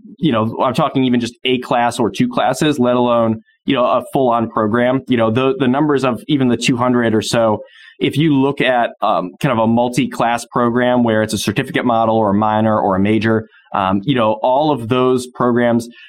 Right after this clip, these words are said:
it's fewer than a hundred, you know, realistically. And so from that standpoint,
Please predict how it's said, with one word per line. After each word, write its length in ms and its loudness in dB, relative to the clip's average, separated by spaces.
it's 380 -4
fewer 220 2
than 120 0
a 40 -2
hundred, 340 0
you 80 0
know, 80 0
realistically. 640 0
And 100 0
so 180 -2
from 280 0
that 200 0
standpoint, 680 0